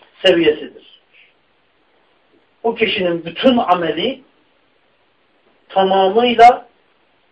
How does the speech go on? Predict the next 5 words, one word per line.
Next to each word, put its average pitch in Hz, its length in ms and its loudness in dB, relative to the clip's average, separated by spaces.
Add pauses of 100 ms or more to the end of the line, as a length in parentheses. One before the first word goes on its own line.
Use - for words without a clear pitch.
(260)
halisen 220 1040 0 (160)
linnas. 165 500 0 (3000)
Tamamıyla 208 960 4 (220)
insanlar 170 560 2
için. - 320 -18